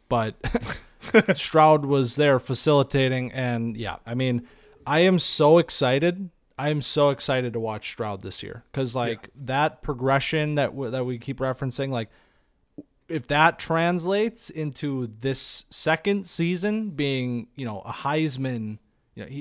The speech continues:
Speaker 1: if he wins the Heisman this year, which I certainly could picture happening, I think he walks out of this year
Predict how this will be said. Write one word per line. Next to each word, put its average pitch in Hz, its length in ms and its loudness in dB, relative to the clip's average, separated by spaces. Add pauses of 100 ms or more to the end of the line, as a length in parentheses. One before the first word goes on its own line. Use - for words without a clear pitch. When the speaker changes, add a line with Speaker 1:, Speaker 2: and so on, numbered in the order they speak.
Speaker 1:
if 147 180 -8
he 208 100 0
wins 240 260 2
the 156 80 -4
Heisman 143 500 2
this 98 200 -10
year, 117 140 -6
which 147 220 -4
I 120 180 -10 (360)
certainly 139 640 0
could 113 300 -10
picture 131 400 -4
happening, 117 580 -2 (880)
I 151 120 -2
think 170 260 -2
he 165 160 2
walks 143 400 2
out 131 140 0
of 117 80 -2
this 117 240 -6
year 113 320 -4